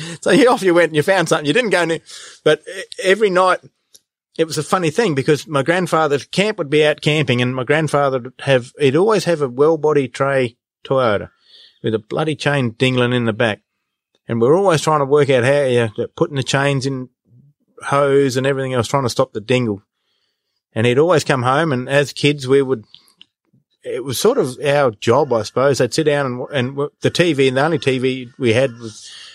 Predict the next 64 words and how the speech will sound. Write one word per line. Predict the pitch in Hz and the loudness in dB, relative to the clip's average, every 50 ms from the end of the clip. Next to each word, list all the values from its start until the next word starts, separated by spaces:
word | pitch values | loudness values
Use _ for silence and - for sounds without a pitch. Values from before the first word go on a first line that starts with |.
| - _ - - | -20 _ -20 -14
was, | - 143 131 117 110 113 | -4 0 0 0 2 2
like, | 117 113 - | 0 0 0
black | 117 127 131 131 - | 0 0 0 0 0
and | 123 113 | 0 0
white. | 117 120 127 | 2 2 2
And | 123 | 2
then | 131 135 | 2 2
we | 135 123 | 2 2
got, | 113 120 - - | 2 0 0 0
we | 135 123 113 | -4 -2 2
got | 117 127 117 | 2 2 2
a | 120 | 2
little | 120 123 120 113 107 | 0 -2 -2 -2 -4
bit | 107 107 - - - - | -6 -6 -8 -8 -6 -4
upmarket | 117 117 _ _ - 120 117 123 131 127 131 | -4 -4 _ _ -2 0 0 0 0 0 -2
and | 117 117 | -4 -4
we | 110 | -4
got | 110 113 - - | -4 -6 -6 -4
colour. | - 143 143 120 104 - _ _ _ _ _ _ _ _ _ _ _ _ _ _ _ _ - | -6 -4 -2 -2 -4 -4 _ _ _ _ _ _ _ _ _ _ _ _ _ _ _ _ -4
And, | 120 113 117 123 - _ - | -4 -2 -2 -4 -6 _ -2
and | 127 113 117 113 104 - _ _ _ _ _ _ | -2 -2 -2 -4 -8 -16 _ _ _ _ _ _
that | 127 123 135 - _ _ | -2 -2 -2 -2 _ _
they'd | 139 123 120 117 - | 0 0 0 0 -2
sit | - 151 | -2 0
down | 147 143 139 135 131 | 2 2 2 0 -2
and | 127 120 117 | -4 -6 -2
we | 123 127 135 | 0 0 2
only | 143 139 120 | 2 2 2
had | 113 117 110 | 0 2 2
A | 113 117 113 | 2 2 0
B | 107 104 | 0 -2
C | 104 - 131 123 120 | -2 0 0 0 2
in | 113 104 | 2 0
the | 101 | -2
test | - - 123 127 - - | 0 0 -2 -2 0 0
pattern | 113 110 113 113 104 | -2 -2 -2 -2 -8
sort | - 120 117 | -6 -4 -4
of | 113 110 | -4 -4
thing, | 123 131 127 | -4 -4 -4
and | 117 110 117 - _ - - | -4 -4 -6 -8 _ -12 -4
A | 127 123 131 143 | 0 2 2 2
B | 135 120 | 0 -2
C | - - 120 113 | 0 0 2 2
News | 113 117 123 127 123 113 113 | 4 2 2 2 2 0 0
would | 113 - | -4 -2
come | - 113 107 113 | -2 -2 0 0
on | 127 123 | 0 -2
and, | 110 110 110 - | -2 -4 -6 -6
and | - 117 113 113 | -4 -2 0 0
you | 110 110 | 2 2
weren't | 117 120 117 | 2 2 4
allowed | 113 110 107 | 2 2 2
to | 107 | 0
say | - - 107 104 | 0 0 -2 0
anything. | 95 90 90 87 - _ _ _ | -2 -2 -4 -10 -14 _ _ _
You | 160 131 110 110 113 113 107 | -6 0 0 0 0 0 -4
just | - - 113 110 107 - - - - - | -4 0 2 2 2 0 -6 -6 -6 -2
shut | - 113 110 107 | -2 -2 0 2
up | 104 107 107 - | 0 0 -2 -4
and | 101 98 98 98 | -8 -10 -8 -4
they'd | 101 104 104 101 98 | -2 -2 -2 0 -2
watch | 104 101 104 98 101 - - - | -2 -4 -2 -4 -6 -6 -6 -8
the | 107 | -6
news. | 101 101 95 98 101 101 - | -6 -6 -6 -6 -8 -8 -12